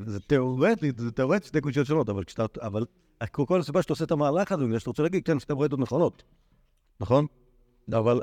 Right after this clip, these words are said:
אתה, אבל אתה, ב-, ב-, באסרא אסרא אתה מבין שה-, שיש פה איזושהי מסורת שהיא מסורת בעייתית, נכון? אז משהו, הב-, יש פה ברייתא, שהיא, יש פה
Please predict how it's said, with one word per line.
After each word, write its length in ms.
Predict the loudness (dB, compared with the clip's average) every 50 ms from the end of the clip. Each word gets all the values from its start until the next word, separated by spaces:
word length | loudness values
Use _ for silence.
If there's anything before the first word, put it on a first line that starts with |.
| 0 -4
אתה, 320 | -2 0 0 0 2 2
אבל 160 | 2 2 2
אתה, 300 | 2 0 -4 -2 -2 -2
ב-, 340 | -2 -2 -4 -4 -2 -2 0
ב-, 240 | 0 0 0 -2 -4
באסרא 600 | -4 -2 -2 -2 -2 -2 -4 -2 -2 0 2 2
אסרא 160 | 2 0 0
אתה 140 | -2 0 0
מבין 160 | 0 -2 -2
שה-, 300 | 0 -2 -2 -2 -2 -4 -6 -6
שיש 200 | -4 -4 -4 -2
פה 100 | 0 -2
איזושהי 200 | -2 0 0 -2
מסורת 340 | -2 -2 0 -2 -2 -2 -2
שהיא 100 | -2 -4
מסורת 240 | -2 -2 -2 -2 0
בעייתית, 520 | 0 0 0 2 0 0 -2 -2 -8 -20 _ _ _ _ _ _ _ _ _ _
נכון? 300 | -6 -2 0 2 2 2 0 -2 _ _ _ _ _ _ _ _ _ _ _ _ _ _ -6
אז 120 | -2 0 2
משהו, 360 | 2 2 2 0 0 0 0
הב-, 200 | 0 0 -2 -2 -2 0 0
יש 80 | -2 0
פה 160 | 0 -2 0
ברייתא, 340 | 2 2 2 2 2 0 -2
שהיא, 140 | -4 -4 -4 -2 -2 -4
יש 120 | -4 -6
פה 160 | -6 _ -2